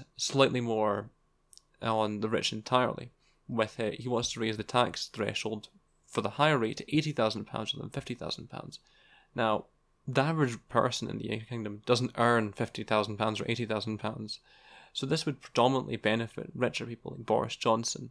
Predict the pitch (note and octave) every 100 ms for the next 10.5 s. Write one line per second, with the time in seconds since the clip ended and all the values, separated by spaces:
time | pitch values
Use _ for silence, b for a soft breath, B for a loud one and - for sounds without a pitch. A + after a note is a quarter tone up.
0 | _ A2 F2+ G#2+ - - A2+ A2+ - -
1 | - - - - B2 - - A#2+ A2+ G#2+
2 | A2+ G#2+ A2+ G#2+ A#2 - A2+ A#2 A#2+ A2+
3 | - A2+ - b b b b D3 C3+ C3
4 | - _ _ - D#3+ E3+ - A#2 G#2 G#2
5 | G#2 A2 A#2 A2 G#2+ G#2 - - - G#2+
6 | G#2+ G#2+ A2+ A2 - - - - - _
7 | _ _ b b b b b b C3+ B2+
8 | - B2+ A#2 - A#2 A#2 G#2+ A#2 A2+ A2
9 | A2 A#2 - A2 G#2+ - G#2+ - C3 B2
10 | A#2 A#2 C3 - -